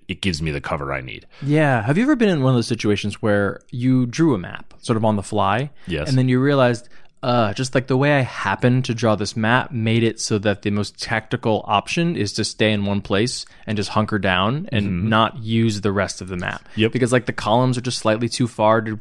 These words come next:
Speaker 2: to get to in one move. And
Speaker 1: Uh, yeah. Do you remember the fight in the, uh, Imperial Chapel aboard the ship that you guys boarded, uh,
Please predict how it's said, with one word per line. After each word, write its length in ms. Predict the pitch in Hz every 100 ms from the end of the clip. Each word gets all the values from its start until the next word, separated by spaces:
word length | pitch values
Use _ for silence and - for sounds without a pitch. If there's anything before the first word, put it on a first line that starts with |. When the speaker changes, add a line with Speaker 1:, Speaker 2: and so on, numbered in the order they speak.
| -
Speaker 2:
to 100 | 113
get 300 | 107 107 -
to 220 | - 117
in 140 | 113
one 240 | 113 110 113
move. 720 | 113 110 113 113 113 113 113
And 140 | 110 - - _ - -
Speaker 1:
Uh, 180 | 117 117
yeah. 240 | 127 104
Do 120 | 90
you 60 | 101
remember 340 | 104 104 107
the 100 | 104 95
fight 360 | - 92 - -
in 380 | 92 95 90 85
the, 540 | 90 87 87 87 85 _ -
uh, 580 | 87 85 82 80 78 - - - -
Imperial 440 | 90 98 98 92
Chapel 560 | - 90 82 120 131 -
aboard 920 | 95 78 78 - 87 92 95 95 95 - - -
the 760 | 92 90 87 85 85 82 80 - - -
ship 440 | - 98 104 - -
that 140 | -
you 120 | 98
guys 280 | 98 95 92
boarded, 600 | - 98 95 98 92 -
uh, 220 | - 98